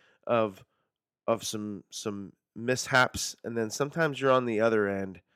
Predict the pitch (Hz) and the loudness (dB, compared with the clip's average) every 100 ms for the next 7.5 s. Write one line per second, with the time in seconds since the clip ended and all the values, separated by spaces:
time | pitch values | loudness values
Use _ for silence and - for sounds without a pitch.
0 | _ _ _ _ _ - 113 90 120 120 | _ _ _ _ _ -6 -4 4 6 6
1 | 113 107 98 90 101 98 - 95 92 - | 6 4 2 -2 -2 -4 -2 -2 -2 -6
2 | - 113 127 160 170 160 139 139 117 - | -8 -2 -2 -2 -2 -2 0 -2 -2 0
3 | 120 120 113 95 101 98 90 80 - 107 | 2 4 2 2 0 -2 -2 -2 -2 -4
4 | 110 120 113 107 - 156 123 120 107 101 | 0 2 2 0 0 0 4 4 2 0
5 | 98 101 110 104 101 92 - _ _ _ | 0 -2 -2 -2 -2 -6 -14 _ _ _
6 | _ - 110 113 110 120 113 113 120 117 | _ -12 -6 -4 0 0 0 -4 2 4
7 | 110 107 101 95 92 | 6 6 4 2 -2